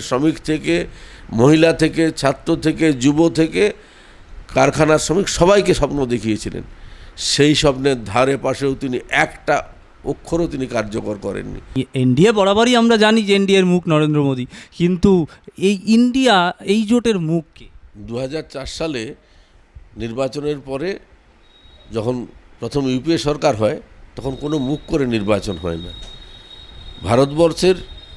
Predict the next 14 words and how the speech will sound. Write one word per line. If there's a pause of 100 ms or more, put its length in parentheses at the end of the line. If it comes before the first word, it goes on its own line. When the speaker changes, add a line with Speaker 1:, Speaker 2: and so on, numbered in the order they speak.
(100)
Speaker 1:
বর্তমান (220)
রাজনীতির
প্রেক্ষাপটে (1120)
গোটা (160)
দেশের
ভয়ঙ্কর (920)
ক্ষতি
করে
দিয়েছে (560)
বর্তমান (480)
দিল্লির
শাসক
দল। (1700)
দেশের